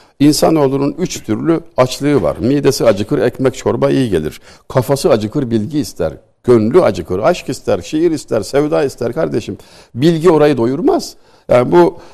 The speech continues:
ha ben bu açlığı duymuyorum. E canım sen bilirsin, ne diyeyim yani.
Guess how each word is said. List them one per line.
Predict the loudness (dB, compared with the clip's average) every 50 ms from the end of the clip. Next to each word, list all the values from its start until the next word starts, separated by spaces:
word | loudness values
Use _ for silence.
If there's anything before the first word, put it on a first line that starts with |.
| -2 2
ha | 2 4
ben | 6 4 4 4 4
bu | 6
açlığı | 6 6 4 2 2 2 4 4 4 4
duymuyorum. | 4 4 6 6 6 4 4 2 2
E | 0 0
canım | 0 0 0
sen | 2 2 2 2 2 0
bilirsin, | -2 -4 -8 -12 -14 -16 -16 -14 -12 -10 -10 -8
ne | -8 -6
diyeyim | -6 -6 -6 -6 -8
yani. | -10 -12 -12 -14